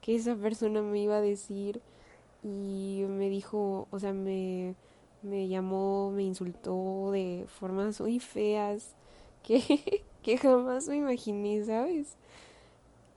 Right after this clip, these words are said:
Y pues así pasa, no sé, aprendí que tengo que ser valiente, a pesar de que, pues, siempre se corre el riesgo ese, ¿no? De que te rompan el corazón.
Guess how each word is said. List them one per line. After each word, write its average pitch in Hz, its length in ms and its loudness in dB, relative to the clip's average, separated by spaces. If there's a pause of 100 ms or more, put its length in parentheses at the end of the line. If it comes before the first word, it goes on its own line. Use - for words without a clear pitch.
(180)
Y 208 800 -2 (560)
pues 240 200 0
así 269 340 -2
pasa, 233 560 2
no 233 220 -2
sé, 226 360 -4 (540)
aprendí 214 460 -2
que 247 120 -2
tengo 220 300 -2
que 208 120 -2
ser 202 200 -2
valiente, 190 580 -4 (240)
a 196 120 -8
pesar 190 340 -4
de 202 120 -2
que, 185 640 -6 (680)
pues, - 380 -6
siempre 202 440 -2
se 214 140 -2
corre 190 300 -4
el 180 140 -2
riesgo 180 560 -2 (220)
ese, 185 300 -6
¿no? 185 180 -4
De 208 100 -4
que 180 120 -12
te 180 120 -8
rompan 185 360 -6
el 180 100 -6
corazón. 175 580 -8